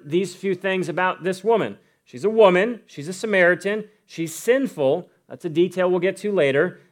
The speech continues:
and she's most likely not a very well-liked person in her town.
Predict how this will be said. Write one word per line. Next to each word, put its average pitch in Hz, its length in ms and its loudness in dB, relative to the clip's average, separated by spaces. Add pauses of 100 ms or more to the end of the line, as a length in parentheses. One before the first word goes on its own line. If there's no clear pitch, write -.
and 143 120 -10
she's 196 380 -6
most 226 400 2
likely 165 760 0 (260)
not 214 200 0
a 277 120 0
very 196 440 4
well-liked 170 800 2
person 151 560 -4
in 139 160 -8
her 143 140 -8
town. 113 320 -12